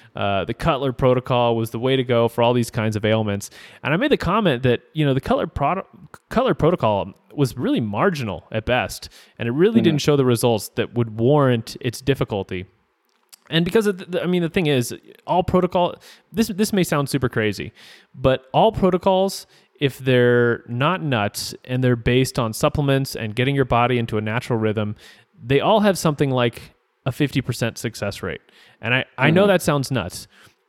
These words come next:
Speaker 1: but just going through the process of discipline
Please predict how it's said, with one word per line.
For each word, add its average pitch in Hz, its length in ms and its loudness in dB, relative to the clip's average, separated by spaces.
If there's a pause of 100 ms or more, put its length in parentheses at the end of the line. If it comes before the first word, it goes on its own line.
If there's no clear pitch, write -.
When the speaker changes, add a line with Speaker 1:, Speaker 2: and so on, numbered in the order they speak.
(140)
Speaker 1:
but 170 380 2 (520)
just - 360 -2
going 180 340 2
through 160 140 0
the 131 60 0
process 110 680 -4
of 110 340 -4 (380)
discipline 104 680 -2